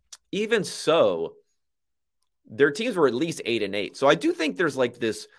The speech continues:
there's this path to a quarterback getting Offensive Player of the Year still when the best, there's no overwhelming sort of non-quarterback performance offensively,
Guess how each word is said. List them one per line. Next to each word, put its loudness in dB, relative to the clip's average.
there's 4
this 2
path 2
to 2
a 2
quarterback 0
getting 0
Offensive 0
Player 6
of 0
the -4
Year -2
still 0
when 2
the 0
best, 4
there's -4
no 4
overwhelming 2
sort -4
of -2
non-quarterback -2
performance -4
offensively, -2